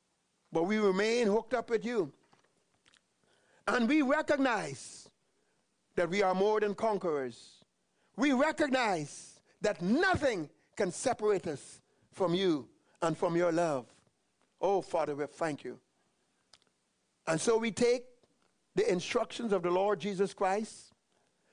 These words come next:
that says, "Be of good cheer, cheer up, cheer up, be of good courage, for I have overcome the world, and my victory is your victory,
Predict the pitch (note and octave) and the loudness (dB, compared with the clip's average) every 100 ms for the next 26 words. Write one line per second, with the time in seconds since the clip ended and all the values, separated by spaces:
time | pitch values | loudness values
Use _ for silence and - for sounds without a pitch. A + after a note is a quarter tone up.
0 | _ - A3+ - C4+ C4+ C#4 - - _ | _ 0 0 2 4 4 2 -4 -16 _
1 | _ _ _ - F3+ F#4 F4 D4+ F4+ - | _ _ _ -2 2 4 4 2 -2 0
2 | - G4 F#4+ D4 F#3 - _ _ _ - | 0 2 4 2 0 -8 _ _ _ -2
3 | G4 F#4+ F#4+ F#4 - _ _ _ _ _ | 2 2 2 0 -2 _ _ _ _ _
4 | _ _ _ _ _ _ _ _ - G4 | _ _ _ _ _ _ _ _ 0 2
5 | G4 F#4+ F4+ - _ _ _ _ _ _ | 2 2 0 -6 _ _ _ _ _ _
6 | _ _ _ _ _ _ _ - F#4 G4 | _ _ _ _ _ _ _ 2 4 4
7 | D#4+ F4+ - - F4 C4+ F#3+ - - - | 2 -2 0 0 4 2 0 -4 -14 -18
8 | - _ _ _ _ _ G3+ - G#3 B3+ | -20 _ _ _ _ _ -4 0 0 2
9 | C4+ C#4 A#3 F#3+ - A3 A3 A3+ A#3+ A3 | 2 2 2 0 0 0 0 -2 -2 0
10 | G#3+ F3 C#3 A#2+ - _ _ _ _ - | 0 -2 -4 -10 -16 _ _ _ _ -2
11 | D3+ E3+ A3 F#3 B3 - C4 C4+ - - | 0 2 0 0 -2 -2 -6 -6 -10 -4
12 | G3 D#3+ G3+ F3 D3+ - C3+ A#2 | -4 -2 -2 -2 -6 -8 -12 -14